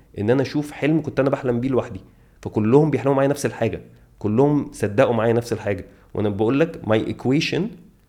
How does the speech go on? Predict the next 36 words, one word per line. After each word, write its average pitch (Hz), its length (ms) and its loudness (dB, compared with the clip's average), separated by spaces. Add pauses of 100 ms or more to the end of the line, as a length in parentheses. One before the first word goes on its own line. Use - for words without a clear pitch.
(220)
does 104 100 4
not 127 160 2 (120)
add 123 200 2
up. 117 100 2 (480)
أنا 110 100 2
مش 107 180 -2
واحد 143 320 0
زائد 110 240 -2
واحد 135 140 -4
ساوت 131 260 -2
معايا 120 440 0 (180)
اتنين، 120 340 -2 (440)
أنا 98 140 -2
واحد 131 300 0
زائد 95 320 -4
واحد 131 160 -4
ساوت 131 240 -4
معايا 123 160 -2
حداشر. 101 460 -4 (800)
مش 104 160 -4
عارف 127 260 2
ده 123 100 -2
حصل 135 400 -2
إزاي 104 380 -2
ولا 113 160 -6
حصل 117 240 -4
ليه، 117 200 -2 (280)
بس - 140 -6
هو 131 120 2
أكيد 147 320 -6
لأن 107 300 -4 (500)
الناس 117 300 0
كلها 131 220 -2
كانت 151 180 -8
نيتها 120 280 0
واحدة. 110 320 -2